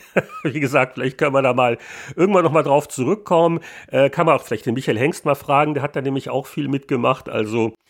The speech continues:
das waren so die Editorial-Fundstücke und, äh, gut, Previews hatten wir schon. Dann, äh, können wir auch, was ist dann, äh,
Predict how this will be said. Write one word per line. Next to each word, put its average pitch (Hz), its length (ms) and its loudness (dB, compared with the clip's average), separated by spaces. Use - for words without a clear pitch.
das 151 340 -2
waren 139 260 4
so 143 280 -2
die 131 260 -6
Editorial-Fundstücke 147 2500 -4
und, 143 840 0
äh, 135 480 -2
gut, 139 240 -6
Previews 139 460 -6
hatten 180 280 -2
wir 160 140 -2
schon. 147 600 0
Dann, 123 540 0
äh, 113 400 2
können 160 380 -4
wir 139 220 0
auch, - 180 -6
was - 160 -12
ist - 160 -14
dann, 123 160 -6
äh, 123 160 -8